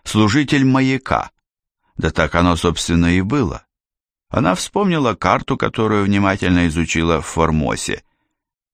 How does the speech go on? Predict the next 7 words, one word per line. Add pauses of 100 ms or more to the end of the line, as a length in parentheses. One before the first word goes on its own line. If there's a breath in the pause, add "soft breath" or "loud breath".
(160)
Эстансия
представляла
собой (440 soft breath)
последний
населенный
пункт
перед